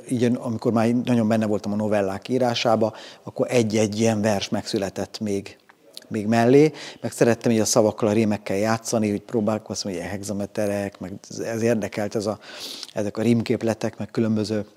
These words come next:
ö, strófák, a jam-, jambuszok, daktiluszoknak a ritmusait, ö, tényleg egy, egybe hozni, és úgy valami értelmes, ö, dolgot, ö, megszül-, megszülni belőle. És igazából így, ö,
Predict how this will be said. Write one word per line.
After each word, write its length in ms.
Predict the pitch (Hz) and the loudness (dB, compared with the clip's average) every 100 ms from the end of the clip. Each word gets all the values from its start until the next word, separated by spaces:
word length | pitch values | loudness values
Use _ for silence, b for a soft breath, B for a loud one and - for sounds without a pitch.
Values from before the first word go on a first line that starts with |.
| _ _ _ - | _ _ _ -10
ö, 60 | 113 107 107 - _ - | -6 -4 -6 -10 _ -14
strófák, 840 | - - 127 120 - 113 110 - - _ _ _ - - _ _ | -12 2 6 6 6 4 2 -2 -18 _ _ _ -20 -20 _ _
a 260 | - 139 110 - | -8 -4 -4 -2
jam-, 280 | 110 113 113 | -2 -2 -2
jambuszok, 680 | 110 113 107 110 117 104 104 | -6 -4 -4 -4 -4 -4 -6
daktiluszoknak 880 | 135 113 - - 107 101 104 - - | -6 -8 -6 -4 -2 -2 -6 -8 -16
a 40 | - B B B | -16 B B B
ritmusait, 760 | 123 - 113 - 113 107 104 | 4 4 0 2 4 4 2
ö, 360 | 113 104 104 107 107 - | 2 2 2 -4 -6 -8
tényleg 320 | 113 107 101 | -2 0 0
egy, 180 | 110 113 | -2 -2
egybe 420 | 123 110 107 110 - | -2 0 0 -4 -4
hozni, 460 | - 117 117 139 139 B | 0 0 2 0 -2 B
és 140 | 117 | -2
úgy 100 | 127 | 2
valami 220 | 117 120 123 | 6 8 8
értelmes, 600 | 123 113 113 107 107 - | 8 8 4 4 0 -2
ö, 340 | 117 104 101 107 | 0 0 0 0
dolgot, 440 | 113 113 101 104 - | 0 0 0 -4 -2
ö, 160 | 117 107 110 | -4 -4 -6
megszül-, 480 | 113 - 127 113 - | -8 -6 -4 -4 -4
megszülni 420 | 120 113 - 135 131 | -6 -6 -2 -2 2
belőle. 380 | 139 147 151 160 B B B B B B | 2 2 -2 -6 B B B B B B
És 80 | - | 4
igazából 480 | 120 113 117 117 | 6 8 6 6
így, 240 | 117 110 110 | 8 6 6
ö, 140 | 107 | 4